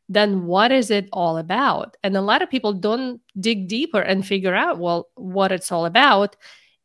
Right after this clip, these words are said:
And they keep chasing that false goal. That what happens if you do that, even if you achieve that false goal,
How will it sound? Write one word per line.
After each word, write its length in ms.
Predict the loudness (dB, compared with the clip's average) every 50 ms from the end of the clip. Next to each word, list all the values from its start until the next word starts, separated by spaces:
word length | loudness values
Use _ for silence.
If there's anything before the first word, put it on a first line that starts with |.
| _ 0
And 240 | 0 2 2 4 4
they 140 | 4 2
keep 260 | 2 0 -4 -4 -2 -2
chasing 520 | -4 -2 0 0 0 -2 -2 -2 -2 0
that 180 | 0 -2 -4 -4
false 420 | -8 -2 0 0 0 0 -4 -8
goal. 640 | -12 -6 -2 2 2 4 4 2 2 0 -2 -4 -6 _ _ _ _ _
That 600 | -8 -8 -8 -2 2 2 2 4 2 0 -2 -4
what 220 | -2 -2 -2 -2 0
happens 420 | 2 0 0 2 0 -2 -2 -2
if 160 | -6 -8 -6
you 80 | -6 -6
do 220 | -2 -2 0 0
that, 200 | 0 0 -2 -2 _
even 260 | -4 -4 -2 -2 -2
if 160 | -2 -4 -2 -2
you 120 | -2 0 0
achieve 640 | -2 -2 -2 -2 -2 0 2 6 6 6 4 6 4
that 200 | 4 4 4 0
false 320 | -2 0 0 0 0 -4
goal, 500 | -2 2 4 4 4 4 2 0 -4 _